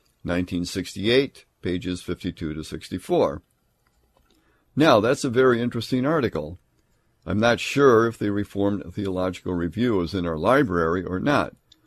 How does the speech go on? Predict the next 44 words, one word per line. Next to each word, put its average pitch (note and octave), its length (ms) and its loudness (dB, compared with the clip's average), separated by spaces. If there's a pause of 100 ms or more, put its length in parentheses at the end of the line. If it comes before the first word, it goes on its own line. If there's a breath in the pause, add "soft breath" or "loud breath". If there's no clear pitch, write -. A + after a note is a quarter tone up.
(220 soft breath)
You F2 120 -4
might A2+ 240 2
find F#2 260 0
it F2 100 -2
very F#2 320 0
interesting F2+ 560 -4
to - 120 -6
read E3 220 0
the F#2 140 -2
article. D#2+ 540 -6 (680)
In F#2 100 -4
discussing A#2 580 0
Von A2 260 -2
Rad's F#2 340 0
view, A2 580 2
Thompson G2 420 -4
says, F2 600 -4
and F2+ 120 -4
I E2 100 -6
quote A#2 260 0
from E2+ 200 -4
him, E2+ 380 -4 (800 soft breath)
quote, G2+ 480 2 (680 soft breath)
"There G#2+ 140 2
seems C#3+ 560 0
little C3+ 240 2
reason A#2 380 0
to G#2 100 -6
doubt A#2 560 2
that G2+ 140 0
the A#2 60 -4
historical G#2+ 600 0
prologue F#2+ 640 0
in G2 120 -6
the F#2 80 -6
secular A2+ 480 -4
treaties F2+ 640 -6
was F#2 400 -2
a F2+ 160 -4
basic A2+ 600 -4
aspect F#2 560 -4
of F2 260 -6
any E2 240 -6
treaty," G2 480 -2